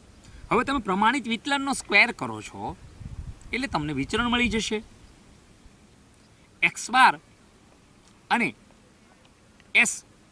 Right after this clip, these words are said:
આ બંને તમારી પાસે છે. હવે તમે એસ ભાગ્યા X bar કરો છો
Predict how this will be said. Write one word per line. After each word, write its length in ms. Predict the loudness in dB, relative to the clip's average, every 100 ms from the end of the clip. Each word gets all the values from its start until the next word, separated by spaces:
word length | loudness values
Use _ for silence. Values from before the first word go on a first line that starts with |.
| -6
આ 60 | -4
બંને 300 | -2 -4 -4
તમારી 320 | -2 0 2
પાસે 340 | 2 2 2 -4
છે. 160 | -4 -8 -14 -20 -20 -20 -20 -20 -20 -20 -20 -20 -20 -20 -20 -20 -4
હવે 220 | 2 4 2 -2 -20 -20 -20 -20 -20 -20 -20 -20 -20 -20 -20 -20 -20 -8
તમે 300 | -2 0 -2 -6 -20 -20 -20 -20 -20 -20 -20 -20 -20 -20 -20 -20 -20 -20 -20 0
એસ 220 | 0 0
ભાગ્યા 340 | 0 2 6 6
X 200 | 6 2
bar 160 | 2
કરો 260 | 2 -2 -4
છો 200 | -8 -16